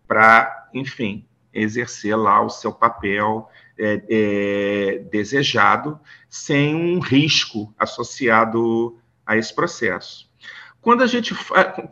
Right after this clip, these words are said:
a gente, como a gente viu, eu expliquei lá na, na, numa das primeiras perguntas, um ativo intangível,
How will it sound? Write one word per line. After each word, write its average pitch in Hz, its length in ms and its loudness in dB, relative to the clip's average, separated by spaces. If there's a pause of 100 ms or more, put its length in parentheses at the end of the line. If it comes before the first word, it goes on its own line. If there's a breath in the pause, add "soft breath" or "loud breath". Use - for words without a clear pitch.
a 190 60 6
gente, 214 160 0
como 240 200 0
a 220 40 4
gente 202 240 -2
viu, 175 320 2
eu - 80 -4
expliquei 139 460 -2
lá 127 200 4
na, 120 240 0
na, 120 180 0
numa 123 220 -2
das 113 140 -2
primeiras 113 420 -2
perguntas, 113 800 -6 (320 loud breath)
um 175 120 2
ativo 185 380 -2
intangível, 156 840 -2